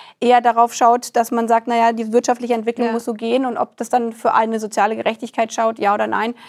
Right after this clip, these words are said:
Speaker 1: das müssen wir mal sehen. Und
Speaker 2: Ja.
Speaker 1: eine linke Sozialpolitik darauf setzt, äh, dass vor allen Dingen alle gut und fair und gerecht abgesichert
Speaker 2: Genau, aber
Speaker 1: sind im
Speaker 2: inzwischen haben
Speaker 1: Land.
Speaker 2: wir ja auch, äh,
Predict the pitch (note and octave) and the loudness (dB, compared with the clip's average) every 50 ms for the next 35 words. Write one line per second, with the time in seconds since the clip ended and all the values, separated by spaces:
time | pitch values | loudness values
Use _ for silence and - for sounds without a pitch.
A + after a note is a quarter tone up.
0 | - - - - A#3+ A3 - - - - - - - - - - - A3 C4+ B3+ | -20 -18 -10 -6 -6 -6 -6 -8 -14 -16 -20 -20 -20 -18 -18 -16 -10 -4 0 2
1 | C4 C4+ C4 C4+ A#3+ A#3 A3 A3+ A3 G#3+ G3+ G3 G#3+ G#3+ A3+ B3+ C#4+ C4+ A#3+ A3 | 2 4 4 2 2 2 4 4 2 2 2 0 0 4 4 4 4 4 2 2
2 | A3 A3 G#3+ G#3+ G#3+ G#3+ A#3 C4+ D4+ D4 D4+ C4+ A3+ A3+ A3 - A#3+ A3+ A#3 A#3 | 2 2 2 0 0 2 4 4 4 6 4 2 2 0 -2 2 2 4 4 2
3 | A#3 B3 A#3+ A#3 A3+ - - A#3+ A#3 A#3 - - - - - _ - - A3 G#3+ | 2 -2 -4 -4 -4 -4 -2 -4 -4 -4 -8 -20 -20 -20 -10 _ 0 2 2 4
4 | A3+ A3+ A3 A3+ - A#3+ B3 B3 - - - - B3+ A#3+ A3+ A3 G#3+ A3+ A3 A3 | 4 2 2 2 2 2 2 2 -2 -8 -2 2 2 4 4 4 2 0 -2 0
5 | - - - A3+ G#3+ A3 A3 - - G#3 A3 A#3 A#3 A#3+ A#3+ - - - - _ | 0 2 2 2 2 0 -2 0 0 2 4 6 4 4 2 0 -12 -20 -20 _
6 | _ - A#3+ C#4 D4 - B3 A#3+ A3+ - - A3+ G#3+ G#3+ A3+ A#3 A#3+ A3+ - A3+ | _ 4 6 6 4 4 0 -4 -4 -2 0 2 4 4 4 2 2 0 -2 -2
7 | G#3+ G#3 G3+ G#3+ - - - - G#3+ - - C4 B3 A3+ A#3+ A#3+ G#3+ - A#3+ - | 0 0 0 -2 -2 -6 -6 -6 -6 -2 0 0 2 2 2 0 0 0 0 2
8 | - G3 G3+ F#3 - - B3+ A#3+ G#3+ G#3+ - A3+ A3+ A3+ A3 A3 A3 G#3+ G3+ - | 2 2 2 2 0 0 2 2 2 2 2 0 2 2 2 2 2 4 4 4
9 | G#3+ G#3 - - - - G3+ G3 F3 - C#2 | 2 0 -2 -4 -2 0 2 2 2 0 -2